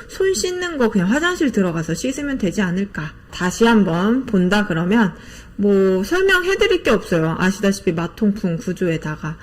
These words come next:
판상형 구조에다가 와이드 다이닝이라는 옵션을 선택할 수가 있는데요.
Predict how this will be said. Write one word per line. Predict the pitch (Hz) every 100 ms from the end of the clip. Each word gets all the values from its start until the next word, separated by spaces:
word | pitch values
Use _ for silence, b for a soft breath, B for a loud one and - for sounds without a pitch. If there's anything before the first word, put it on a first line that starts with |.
| B B -
판상형 | 247 247 262 233 185 165
구조에다가 | 156 180 170 170 156 151 - 156 B 196
와이드 | 175 214 320 370
다이닝이라는 | 330 240 214 202 190 185 185 294 302
옵션을 | 185 - 208 196
선택할 | 196 262 269 254 269
수가 | 262 240 226
있는데요. | 180 175 175 165 202